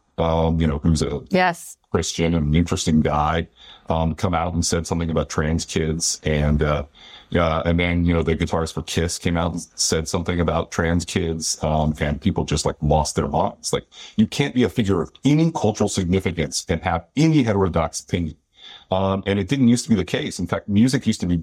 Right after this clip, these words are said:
Speaker 1: interesting precisely because you go back to the sixties and seventies, and like I said, you know, these guys weren't always advocating, you know, good or wholesome things, but they were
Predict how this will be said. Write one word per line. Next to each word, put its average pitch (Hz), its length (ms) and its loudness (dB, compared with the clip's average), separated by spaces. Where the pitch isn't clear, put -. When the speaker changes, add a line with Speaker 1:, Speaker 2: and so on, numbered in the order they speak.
Speaker 1:
interesting 98 640 0
precisely - 640 0
because 123 540 -2
you 110 100 4
go - 220 -4
back 139 220 -4
to 110 100 -4
the 90 100 0
sixties 101 400 -2
and 90 140 4
seventies, 120 420 0
and 87 60 -2
like 107 160 -2
I 90 60 2
said, 90 320 -2
you 101 60 4
know, 98 60 4
these 104 140 0
guys 220 260 -2
weren't 156 220 -2
always 104 380 0
advocating, 87 800 -2
you 92 100 4
know, 85 160 0
good 104 360 2
or 87 120 2
wholesome 98 440 0
things, 110 480 2
but - 240 -4
they 101 100 0
were 90 200 -4